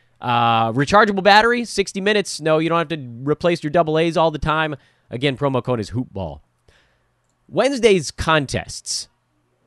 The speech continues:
were enjoyable, actually. It was a fun one.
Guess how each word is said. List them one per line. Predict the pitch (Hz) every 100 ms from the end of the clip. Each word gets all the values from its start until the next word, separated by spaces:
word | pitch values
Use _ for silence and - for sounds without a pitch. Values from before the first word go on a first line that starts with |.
| _ -
were | 139 165 170 170 156 _ _ _ _ _ _ _ _ _ - -
enjoyable, | 208 339 349 135 76 - _ _ _ -
actually. | 170 - 127
It |
was | 160 -
a |
fun | - 277
one. | 131